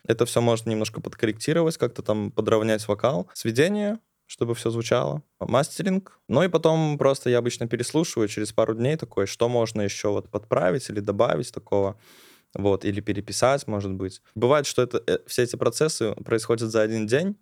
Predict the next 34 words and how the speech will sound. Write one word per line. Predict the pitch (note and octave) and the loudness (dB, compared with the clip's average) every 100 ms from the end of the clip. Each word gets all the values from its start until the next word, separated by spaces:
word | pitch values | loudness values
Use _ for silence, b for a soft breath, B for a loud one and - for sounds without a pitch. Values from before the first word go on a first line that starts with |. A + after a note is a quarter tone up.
| - | -8
вот | G#2 | 0
так | G#2 G2+ | 0 -2
вот | G2+ | -4
просто. | G2+ G2 - G2 B B B B | 0 0 -2 -10 B B B B
Ты | _ | _
проснулся | A#2+ A#2 B2+ D#3 - | 0 0 0 -2 -2
такой: | A#2 - G2 - | -6 -4 -2 2
«О, | A#2 G2+ G2+ - | 2 2 -4 -10
напишу | G#2+ G#2+ A#2+ C#3 | -8 -4 -4 -6
песню | - C3+ C3 - | 0 0 0 -4
про | A2 G#2 | -8 -4
то, | A2 A#2 | 0 0
что | - G2 | 0 -6
вот | G2 - | -4 -2
я | G2 F#2+ A2 _ _ _ - | 0 0 -4 _ _ _ -8
думаю | A2 A2+ G#2 G2+ | -2 0 2 0
вот | G2+ - | -2 0
так». | G#2 F2+ - - _ - | 0 0 -6 -20 _ 2
И | |
оно | A2+ B2 | 2 2
все | - | 0
пошло. | A2+ A2 A#2 G#2+ | 0 0 2 2
А | |
бывает, | G#2 A2+ C#3+ C#3 | 2 2 2 0
что | - B2 A#2 A2 | 0 2 2 0
у | F#2 | -4
меня | A2 A#2 | -2 -2
некоторые | A#2+ - - | -2 -4 -2
песни | C3+ - A2+ | -2 -2 -4
лежали | G#2+ A2 G#2+ | 0 0 0
там | G2 F#2+ | -2 -4
по | |
два | G2 G2+ A2 A2 | 0 2 2 2
года, | G#2 G#2 G2+ G2+ | 2 2 0 -2